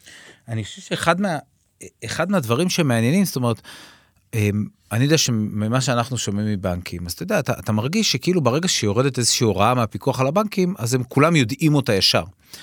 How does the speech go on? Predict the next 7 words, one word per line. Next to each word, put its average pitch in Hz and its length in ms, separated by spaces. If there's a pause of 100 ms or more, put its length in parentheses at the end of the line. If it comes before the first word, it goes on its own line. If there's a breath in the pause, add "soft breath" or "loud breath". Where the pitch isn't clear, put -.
(500 loud breath)
אבל, 117 340 (360)
אה, 110 320 (100)
או 110 120
שזה 110 280
כזה 110 220
כמו 143 640
תוכנה, 127 360